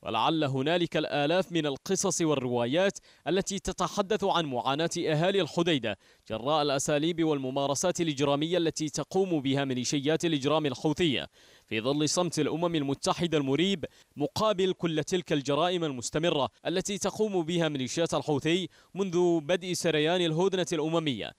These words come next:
وأصبح المواطن في الحديدة بين مطرقة القصف الحوثي الذي لا يتوقف وسندان تواطؤ الأمم المتحدة التي تصر على بقاء هدنة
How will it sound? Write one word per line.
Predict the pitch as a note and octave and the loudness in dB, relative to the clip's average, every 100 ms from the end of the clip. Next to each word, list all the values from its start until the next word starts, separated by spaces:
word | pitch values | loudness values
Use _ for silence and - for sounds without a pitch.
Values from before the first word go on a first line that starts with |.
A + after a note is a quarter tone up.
| _ | _
وأصبح | - C3+ D#3 D3+ | -6 -4 -2 -2
المواطن | D#3+ D#3 E3 F#3 G3 E3+ | -2 0 2 2 0 -4
في | - | -4
الحديدة | B2 - D3 F3+ D#3+ | -6 -2 0 0 0
بين | D3+ D3 | 0 0
مطرقة | D3 D3+ G3 F#3 F#3+ E3+ | -2 -2 -2 0 0 0
القصف | D3+ F#3 D#3+ D#3 | 0 0 0 -2
الحوثي | B2 C3 D#3 | -2 -4 -2
الذي | E3 D3 C3+ B2+ | 0 0 0 0
لا | D#3+ | 2
يتوقف | F#3+ F#3 D#3+ - D#3 - - - _ | 2 2 0 0 -2 -2 -14 -20 _
وسندان | C3 G3 E3+ F3 G#3 G3 | -4 -2 0 0 0 2
تواطؤ | F3+ F#3 F3+ E3+ D3+ | 2 4 2 0 0
الأمم | C#3+ E3+ F3+ E3+ | -2 0 0 0
المتحدة | B2+ G#2+ - D3+ E3 E3+ | -2 -4 -2 -2 0 0
التي | D3 D#3 D3+ | 0 -2 -4
تصر | D3+ - G3+ D3+ | -4 0 2 2
على | A2+ A2+ | 0 -2
بقاء | A2 - F3+ D#3+ | -6 -2 0 2
هدنة | C3+ D#3+ D#3 | 2 2 2